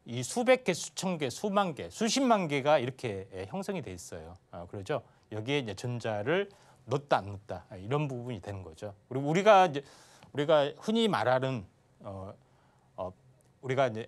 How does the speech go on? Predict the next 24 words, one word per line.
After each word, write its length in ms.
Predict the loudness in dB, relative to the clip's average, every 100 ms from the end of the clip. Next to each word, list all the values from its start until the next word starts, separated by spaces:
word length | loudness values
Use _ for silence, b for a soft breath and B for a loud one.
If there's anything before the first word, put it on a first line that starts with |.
| -12
할 280 | -8 -8
때는 500 | 0 4 6 4 2 -4 b b b -10
뭐 300 | -6 -6 -8
소스, 560 | 0 2 2 0 -4 -4 -8 -20 -8
드레인, 400 | -2 0 0 -4
게이트 480 | -4 -4 -4 -8 -16 -14
뭐 80 | -6
이런 400 | 4 4 6 4
걸 220 | 4 4
가지고, 760 | 2 -4 -6 -6 0 2 0 -6
어, 120 | -8
하는 260 | -6 -6 -6
건데 480 | -6 -2 0 0 -2 B B B B B B B -2
이, 100 | 2 2 2
이런 520 | 6 10 10 8 4
어떤 460 | 4 2 2 -2
그 300 | -4 -4 -4
일 200 | -2 -2
층짜리 540 | 0 0 2 4 4 2
구조가 720 | -2 -2 0 0 2 4 4
이제 120 | 0 -8
디램에 720 | -4 0 2 2 0 -4 -8
있다 280 | -10 0 0
보니까 560 | 0 -6 -4 0 0